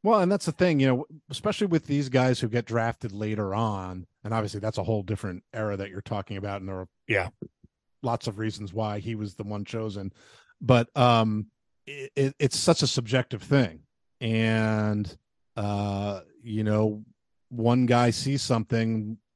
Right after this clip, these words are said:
Speaker 1: uh, twenty-eight other scouts may be like, "I don't, I don't see," you know, the thing that, one of the things that I was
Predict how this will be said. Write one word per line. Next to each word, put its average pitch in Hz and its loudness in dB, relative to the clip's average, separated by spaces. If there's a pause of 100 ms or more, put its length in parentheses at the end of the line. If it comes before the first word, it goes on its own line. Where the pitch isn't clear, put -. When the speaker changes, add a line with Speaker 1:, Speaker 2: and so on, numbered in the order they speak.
Speaker 1:
uh, 123 -16 (440)
twenty-eight 123 4
other 120 4
scouts 127 0
may 113 -2
be 117 -2
like, 107 -4 (120)
"I 98 -14
don't, 117 -10 (400)
I 95 -16
don't 110 -8
see," 127 -4
you 104 -4
know, 101 -2 (380)
the - -2
thing 156 6
that, 139 6
one 139 4
of 139 4
the 127 2
things 143 0
that 131 4
I 123 2
was 117 -2